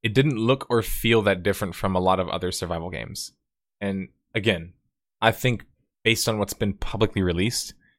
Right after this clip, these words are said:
so this is not me saying anything under N D A, um,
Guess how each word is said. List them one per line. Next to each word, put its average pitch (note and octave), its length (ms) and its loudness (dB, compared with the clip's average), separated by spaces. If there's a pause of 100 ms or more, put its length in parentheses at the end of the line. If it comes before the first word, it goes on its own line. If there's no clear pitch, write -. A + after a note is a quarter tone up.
(260)
so F#2+ 60 -4
this F#2+ 100 -4
is F#2 120 -4
not F#2+ 160 2
me G2 100 2
saying F#2 260 -2
anything F#2 300 -6
under F2+ 160 -4
N F#2 100 -6
D F2+ 160 -6
A, G2+ 220 -2 (840)
um, F2 440 -2